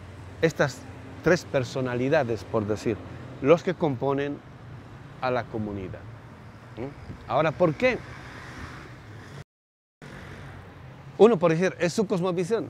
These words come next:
No, no es solo una cosmovisión. <laughs> No, es, es un, es la producción de una comprensión de lo que sea la realidad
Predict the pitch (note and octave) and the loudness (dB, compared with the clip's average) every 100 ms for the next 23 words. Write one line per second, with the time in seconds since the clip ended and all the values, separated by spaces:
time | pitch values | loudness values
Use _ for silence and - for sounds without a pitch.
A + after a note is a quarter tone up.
0 | E2 G#2+ D3+ D#3+ C#3 G2+ F2+ A#2 A#2 A#2+ | -8 -8 -8 -8 -10 -10 -6 -2 -2 -2
1 | C3+ B2+ C#3 C3 - - D#3 D#3+ - - | -2 -2 -2 -6 -10 -8 -4 -2 -4 -6
2 | G#2+ G#2+ - D3+ - B2+ - C#3 B2+ C3 | -6 -6 0 0 0 -6 -2 -2 0 0
3 | B2+ F3+ A3 C#3 D#3 - F#3 D#3 - - | 2 4 4 4 2 4 4 4 0 -10
4 | - - - - - - D3 F3+ C#3+ - | -18 -18 -18 -20 -20 4 6 6 2 -8
5 | - - B2 C3+ D#3+ D3 C#3+ - E3+ F#3+ | -14 -4 4 4 6 6 4 4 4 4
6 | D3+ D#3 F#3 F#3 - - D#3 D#3+ C3 B2+ | 4 4 4 0 -2 0 4 4 2 0
7 | A#2+ B2 A#2 D#3+ F3 C3 A2 B2 A2+ F3 | 2 2 2 2 2 2 0 -2 0 2
8 | D3 A2 A2+ A#2 D3 E3 | 2 2 0 2 2 2